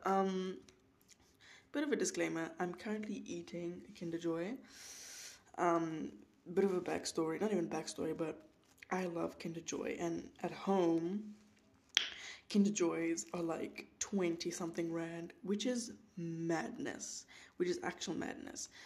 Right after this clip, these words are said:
So I never bought it because it was such a waste of money. Like, you could buy,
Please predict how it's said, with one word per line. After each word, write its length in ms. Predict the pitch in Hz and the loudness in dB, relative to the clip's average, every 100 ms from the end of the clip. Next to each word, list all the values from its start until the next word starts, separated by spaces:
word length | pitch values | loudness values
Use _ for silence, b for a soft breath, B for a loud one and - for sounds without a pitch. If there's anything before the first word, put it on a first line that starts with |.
| B | B
So 220 | - - - | -6 -2 2
I 100 | 175 | 2
never 260 | 170 170 190 | 4 2 0
bought 260 | 175 160 | 2 2
it 80 | 160 | 2
because 260 | 165 180 165 | 0 0 -2
it 60 | |
was 80 | 160 | -4
such 100 | - | -4
a 60 | 196 | -4
waste 360 | 160 160 - | -2 -4 -4
of 100 | - | -8
money. 180 | - 80 - | -8 -8 -4
Like, 180 | - | -2
you 80 | 185 | -2
could 180 | 208 247 | -2 0
buy, 340 | 190 190 185 | 0 0 0